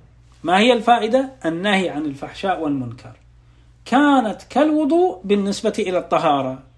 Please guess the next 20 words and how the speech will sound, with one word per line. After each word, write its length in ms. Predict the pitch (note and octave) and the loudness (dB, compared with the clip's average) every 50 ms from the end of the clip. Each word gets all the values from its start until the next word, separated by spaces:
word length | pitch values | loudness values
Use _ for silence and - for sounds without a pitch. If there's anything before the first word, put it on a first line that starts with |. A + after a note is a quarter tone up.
| _ _ _ _ _ _ _ - - - _ _ _ - | _ _ _ _ _ _ _ -20 -20 -20 _ _ _ -2
إذا 380 | D3 D#3+ F#3+ F#3+ F#3+ F#3 F3+ | 0 2 6 6 6 6 6
لاحظنا 800 | F3+ F#3 F#3+ F#3+ F#3+ - - A#3+ C4+ C4+ B3 A#3 G3+ F3 C#3+ C3+ C3+ - - _ | 4 0 0 0 0 0 2 4 4 4 2 0 -2 -2 -4 -4 -6 -10 -18 _
فائدة 560 | - - E3+ F3 F3+ F3+ A3 C4 C4 D4+ C#4 D4 | -4 0 0 2 2 2 2 2 2 2 2 2
الصلاة، 840 | C#4+ C4+ - - C4+ C4 C4 C4+ C4+ C4 B3 A#3+ A#3+ A#3 A3+ - - - - _ _ _ _ - - - - - - _ _ _ _ _ _ _ - | 2 0 0 0 2 4 4 6 6 6 6 6 4 2 -4 -8 -14 -20 -20 _ _ _ _ -20 -20 -20 -20 -20 -20 _ _ _ _ _ _ _ 0
أي 240 | F3+ G#3 A3 G#3+ G3+ | 2 2 2 2 0
ما 240 | F#3+ G3+ G3 G3+ | 0 0 0 2
يترتب 680 | G3+ G3+ G3 - G3+ A3 C4+ C4+ C4+ - - C4+ C4 C4+ | 2 0 2 2 4 4 4 2 2 4 4 6 6 6
على 260 | A#3+ A3+ B3+ C4 B3+ | 4 6 6 4 4
ال-، 180 | B3 B3 A#3+ - - | 2 0 -4 -4 -2
على 200 | F#3 G#3 A#3 A#3+ | 0 2 2 2
الصلاة، 680 | A#3+ - - B3 A#3+ A#3+ A#3+ A#3 A3+ A3 G#3+ G#3+ G#3 - _ _ _ _ _ _ _ _ _ _ _ _ _ _ - - _ _ | 0 2 2 4 6 6 6 6 4 2 -2 -6 -10 -16 _ _ _ _ _ _ _ _ _ _ _ _ _ _ -20 -20 _ _
فنسبة 480 | - E3 F3 G#3 A#3 A3+ - G#3 G3+ - | -4 -2 0 0 -2 -2 -2 -4 -4 -4
الصلاة 460 | G3+ F3 - - G#3+ G3+ G#3+ A#3 A3 A3 - | -4 -4 -4 -2 0 2 2 2 2 2 0
إليها 540 | F#3+ D#3 E3+ F3 E3+ E3+ E3 D#3 F#3+ A#3+ A#3 | -2 -2 0 0 0 0 2 2 2 2 2
كنسبة 460 | - A3 G#3+ G#3+ G#3 - A3+ A3 A3+ - | 0 -2 -4 -4 -4 -4 -4 -4 -2 -2
الوضوء 600 | A#3+ G#3+ G3 G#3+ A#3 A3 D4+ E4+ F4+ F4+ F4 - - - - - | -2 -2 -2 -2 0 2 2 2 2 2 -2 -6 -12 -16 -2 2
إلى 120 | G#3 A3 A3 | 4 4 4
الطهارة، 580 | G#3+ A3 A3+ G3 F#3 G3 F3+ D#3+ D3 C3 - - - - | 4 4 2 4 4 4 4 2 0 -4 -8 -14 -18 -20
سبب، 480 | - - - A3 G#3+ G3 F3 D3 B2+ - - - - - - - _ - - - - - - _ - _ - _ _ _ _ _ _ _ _ _ - - | -12 -2 2 4 4 4 4 0 0 -4 -10 -18 -20 -20 -20 -20 _ -20 -20 -20 -20 -20 -20 _ -20 _ -20 _ _ _ _ _ _ _ _ _ -8 -4
والطهارة 960 | D3 D#3 D3+ - - F3+ F#3 A3 B3+ B3 A3 F#3 E3 D3 - - D#3 C3+ | -4 -4 -2 0 2 4 4 6 4 4 4 0 -2 -4 -6 -8 -8 -8